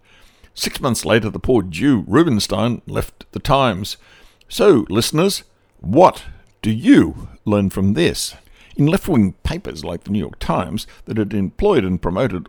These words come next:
all the way to the top, well, nearly, the next generation of young woke journalists, armed with their Marxist training at school and the universities, which stood them in good stead, they were primed to shut down people who dared to disagree with the party line.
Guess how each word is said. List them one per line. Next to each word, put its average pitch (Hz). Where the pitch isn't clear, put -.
all 160
the 127
way 104
to 92
the 78
top, -
well, 113
nearly, 131
the -
next 127
generation 104
of 95
young 113
woke 101
journalists, 117
armed 170
with 101
their 98
Marxist 107
training 82
at -
school 156
and 95
the 95
universities, 101
which -
stood -
them 185
in 107
good 107
stead, 131
they -
were 131
primed 165
to 120
shut -
down 101
people 107
who 113
dared 117
to -
disagree 104
with 117
the -
party 98
line. 110